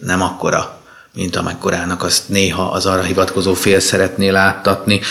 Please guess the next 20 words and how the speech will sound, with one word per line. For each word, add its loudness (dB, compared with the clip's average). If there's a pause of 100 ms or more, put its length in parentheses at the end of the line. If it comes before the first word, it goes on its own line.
(220)
A -2
kérdésedre 2
visszatérve, 0
hogy -2
sérülékenyebb-e 2 (280)
egy, -2
ö, 2
vegyes 4
házasság, 0
vagy -4
egy -6
vegyes 2
kapcsolat, -4
tehát -6 (720)
mindenképpen 0
úgy -2
gondolom, 0
hogy 0
sérülékenyebb 2
lehet, -2